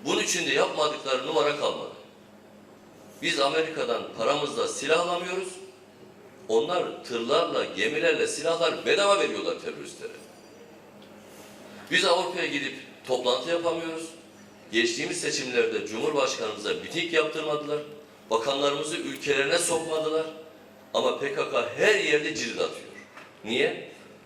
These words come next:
Kendi kullandıkları aparat da onun için. Böyle bir bela bile bizi yıllardır yordu.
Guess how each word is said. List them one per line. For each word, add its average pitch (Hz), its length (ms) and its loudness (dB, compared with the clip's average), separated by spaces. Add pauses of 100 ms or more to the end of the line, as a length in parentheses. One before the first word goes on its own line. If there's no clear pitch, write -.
Kendi 113 320 0
kullandıkları 98 560 0
aparat 175 380 0
da 170 60 -4
onun 170 160 -4
için. 131 200 -8 (1700)
Böyle 165 260 4
bir 113 180 -6
bela 135 380 2
bile 95 200 -2 (680)
bizi 135 320 -2
yıllardır 139 500 2
yordu. 90 280 -4